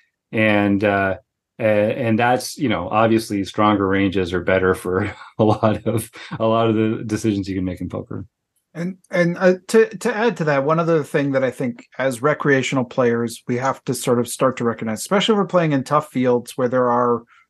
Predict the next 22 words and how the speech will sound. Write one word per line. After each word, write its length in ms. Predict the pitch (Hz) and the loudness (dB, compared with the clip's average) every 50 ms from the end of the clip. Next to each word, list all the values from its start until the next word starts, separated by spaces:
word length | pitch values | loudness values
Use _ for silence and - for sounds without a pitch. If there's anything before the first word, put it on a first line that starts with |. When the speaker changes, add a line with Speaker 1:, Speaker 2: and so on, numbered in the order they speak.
| _ _ _ | _ _ _
Speaker 2:
really 220 | - 135 139 147 139 | -2 0 0 2 0
strong 340 | 143 - 151 139 135 135 120 | 0 0 2 2 2 2 0
players, 760 | - - 127 123 120 120 120 120 117 117 - - - - - _ _ | -2 0 2 2 4 4 2 0 -2 -6 -12 -16 -18 -20 -20 _ _
um, 640 | 139 127 120 117 117 120 117 117 120 120 120 120 - _ _ | -4 -2 -2 -2 -2 -2 -2 -2 -2 -2 -4 -6 -8 _ _
you 120 | 143 127 | -6 -6
know, 80 | 117 113 | -6 -6
pros 360 | - - 147 143 139 123 131 | -2 0 2 2 2 0 0
in 60 | 147 | -2
the 60 | 139 131 | -4 -4
field, 500 | - - 127 120 120 113 113 113 110 - _ _ _ _ _ _ _ _ _ _ _ _ _ _ _ _ _ _ _ _ _ _ _ _ _ _ _ _ _ _ _ _ _ | -4 -2 0 0 2 0 0 -2 -6 -8 _ _ _ _ _ _ _ _ _ _ _ _ _ _ _ _ _ _ _ _ _ _ _ _ _ _ _ _ _ _ _ _ _
we 840 | - 131 120 120 143 165 175 175 185 185 190 190 185 185 185 190 | -12 -12 -6 -2 0 0 2 2 4 4 4 4 4 4 2 2
are 240 | 180 - 170 160 156 | 0 2 2 2 2
going 420 | 147 123 131 147 151 156 156 156 147 | 0 -2 -2 0 0 0 0 0 0
to 100 | 165 151 | -2 -2
have 600 | 127 127 135 127 127 127 131 127 127 127 120 123 - - - - _ _ _ | -2 -2 -2 0 0 2 2 2 2 0 -2 -6 -12 -20 -20 -20 _ _ _
some 460 | - - - 147 135 135 135 135 123 | -12 -6 -2 -2 0 0 0 -2 -4
targets 580 | 123 - - 139 135 135 135 156 165 160 - - | -6 -2 2 4 4 4 4 4 2 0 0 0
on 140 | 147 143 143 | 2 2 4
our 120 | 139 135 | 2 2
backs 840 | - - - 131 120 123 135 156 - - - - - - - - - _ | 2 2 0 0 0 -2 -4 -6 -8 -12 -12 -12 -12 -12 -14 -16 -6 _
Speaker 1:
Hmm. 180 | - 117 104 90 76 - _ _ _ _ _ - | 2 2 2 2 0 -6 _ _ _ _ _ 0
Speaker 2:
until 920 | 143 139 135 123 - - - - 143 135 135 135 139 143 147 143 139 | 2 2 2 0 -2 -4 -2 0 2 4 4 4 2 2 0 0 -4